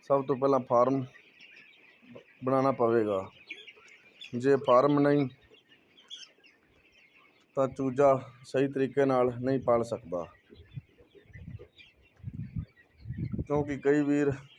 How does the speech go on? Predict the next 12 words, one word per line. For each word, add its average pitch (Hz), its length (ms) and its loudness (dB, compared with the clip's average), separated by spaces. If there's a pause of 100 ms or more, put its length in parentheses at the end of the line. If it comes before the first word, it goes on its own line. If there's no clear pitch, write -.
(260)
ਛੋਟੇ 135 340 0
ਛੋਟੇ 131 200 0
ਕਮਰਿਆਂ 131 380 2
'ਚ - 40 -4
ਚੂਜਾ 127 260 2
ਪਾਲਦੇ 123 340 2
ਤੇ 123 120 -2
ਹੈਗੇ 117 200 0
ਨੇ, 131 160 -2 (1300)
ਪਰ 139 120 4
ਉਹਨਾਂ 143 260 2
ਦਾ 131 180 4